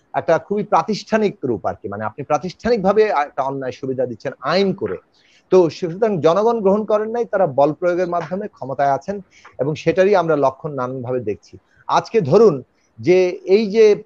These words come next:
আহ, <clears throat> জেকেজি কিংবা রিজেন্ট হাসপাতালে যে ঘটনাটা ঘটলো, এর ফলাফল কি? যে লোক, যে একজন ব্যক্তি যদি পজিটিভ হন করোনায়, তাকে যদি কেউ নেগেটিভ সার্টিফিকেট দিয়ে ফেলে, তাহলে সেই ব্যক্তি মনে করবেন, "আমি তো আক্রান্ত হইনি," তিনি ঘুরে বেড়াবেন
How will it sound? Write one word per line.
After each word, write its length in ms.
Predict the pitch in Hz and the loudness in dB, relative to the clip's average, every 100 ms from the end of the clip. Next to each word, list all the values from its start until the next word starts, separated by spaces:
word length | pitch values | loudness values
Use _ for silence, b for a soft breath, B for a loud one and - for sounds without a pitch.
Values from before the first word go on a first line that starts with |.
| - | -8
আহ, 220 | 143 135 127 - | -2 0 0 -4
<clears throat> 520 | 143 175 151 117 101 | -2 -2 -2 -8 -8
জেকেজি 500 | 160 180 196 170 196 | -2 0 0 0 -4
কিংবা 560 | 185 180 175 165 156 - _ - | -4 -6 2 4 4 0 _ -8
রিজেন্ট 360 | 120 165 220 214 | -2 0 0 0
হাসপাতালে 480 | 175 - 185 175 165 | -6 -6 -8 -4 -4
যে 120 | 139 | -4
ঘটনাটা 420 | 110 123 143 131 | -6 -10 -6 -8
ঘটলো, 360 | 110 107 - 92 _ _ | -6 -10 -10 -16 _ _
এর 60 | 143 - | -12 -2
ফলাফল 420 | 180 202 202 214 | 2 2 0 -4
কি? 240 | 214 226 - _ _ _ | -4 -10 -10 _ _ _
যে 280 | 92 156 190 | -4 4 6
লোক, 260 | 202 214 214 - 131 | 6 2 0 -14 -12
যে 380 | 113 170 165 147 | -4 -2 -2 -4
একজন 300 | 147 151 196 | -4 -2 -2
ব্যক্তি 340 | 156 170 220 | 0 -2 -4
যদি 160 | 202 202 - | -4 -4 0
পজিটিভ 440 | 151 185 208 226 | 0 2 -2 -2
হন 180 | 139 127 | 0 -2
করোনায়, 460 | 113 117 107 117 175 _ _ _ | -2 -2 -2 -8 -14 _ _ _
তাকে 240 | 147 151 214 | -2 0 0
যদি 160 | 208 | -2
কেউ 140 | 208 196 | 0 2
নেগেটিভ 400 | 156 170 285 240 | 2 0 0 -4
সার্টিফিকেট 560 | - 180 156 135 147 | -2 -2 -2 -6 -8
দিয়ে 200 | 120 113 | -4 -4
ফেলে, 300 | 101 98 131 160 _ - | -4 -6 -8 -10 _ 0
তাহলে 160 | 185 | 0
সেই 180 | 202 214 | 2 2
ব্যক্তি 260 | 214 220 240 | 2 0 -2
মনে 200 | 220 220 | -4 -2
করবেন, 240 | 220 220 | -2 -2
"আমি 180 | 202 196 | -2 0
তো 100 | 196 | 0
আক্রান্ত 340 | 180 202 202 | 0 -2 -2
হইনি," 220 | 196 175 127 | -2 -2 -4
তিনি 200 | 185 185 | -6 -6
ঘুরে 240 | 131 202 | 2 4
বেড়াবেন 320 | 170 113 85 | 4 2 -4